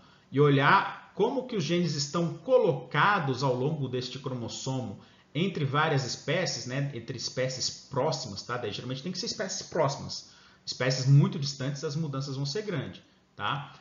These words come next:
Mas se você pegar espécies próximas, daí você vê que a, a, a estrutura deles meio que se mantém,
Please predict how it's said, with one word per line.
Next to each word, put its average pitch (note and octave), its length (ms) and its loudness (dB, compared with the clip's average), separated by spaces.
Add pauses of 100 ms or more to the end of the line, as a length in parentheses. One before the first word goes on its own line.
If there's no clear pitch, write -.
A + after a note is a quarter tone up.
(160)
Mas F#3+ 180 2
se - 60 2
você - 160 -2
pegar D3 240 2
espécies A#2+ 520 -2
próximas, - 800 0 (240)
daí A#3 100 4
você B3 280 2
vê F#3 300 6
que C#4+ 540 -2
a, G3 120 0 (180)
a, B2+ 960 4
a - 60 -16
estrutura E3+ 500 0
deles E3 460 4
meio F3+ 260 0
que - 100 -6
se - 120 -2
mantém, G3 580 -2